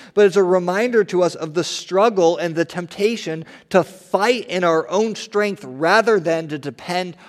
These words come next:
on God, or to want victory in this life, to want successes, and yet not want to do the simple work of obedience in daily life.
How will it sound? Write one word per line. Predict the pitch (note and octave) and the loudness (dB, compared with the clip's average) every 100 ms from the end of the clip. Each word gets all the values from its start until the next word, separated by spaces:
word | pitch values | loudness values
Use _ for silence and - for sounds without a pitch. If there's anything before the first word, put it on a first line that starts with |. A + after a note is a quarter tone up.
| - | -10
on | D#3 D#3 C3+ | -4 -4 -2
God, | D3 C#3 A#2+ A2 G#2+ _ _ _ _ _ _ _ - | -2 -4 -6 -14 -20 _ _ _ _ _ _ _ 2
or | G#3+ | 4
to | A3 G#3+ | 6 4
want | A3 A3+ | 4 2
victory | D#3+ C3+ C#3 A#3 - F#3+ F3 D#3 - - - | 0 -2 2 2 0 0 2 2 0 -10 -2
in | G3+ G3 | 0 2
this | F3 F3 - | 2 0 0
life, | D3+ C#3+ F3 G3 | 0 4 4 2
to | F#3+ | 0
want | G3 A3 A3 | 0 0 -2
successes, | - F#3+ - - E3+ C#3 F3 F3+ - - - | -6 -4 -4 -2 -4 -2 -4 -4 -6 -14 -6
and | F#3 F3+ | -4 0
yet | A#3 G#3+ D#3+ | 0 0 -2
not | E3 E3+ G#3+ E3 | 0 2 2 2
want | G3 F3 | 0 -2
to | F3+ | -4
do | F#3 F#3 | -2 0
the | D#3+ | -2
simple | D#3 - - A#3 A#3+ G#3+ D#3 | -2 -6 -2 -2 2 2 2
work | C3 C3 D3 - - - | 2 0 -2 -10 -10 -2
of | E3+ F#3+ | 2 4
obedience | F3+ F#3 G#3+ G3 C#3 C#3 - | 2 0 -4 -2 -4 -6 -8
in | E3 | -6
daily | D#3 F3 E3+ E3+ | -2 -2 -2 -2
life. | F3+ G#3 D#3+ G#2 - - _ _ | -2 -4 -8 -12 -16 -20 _ _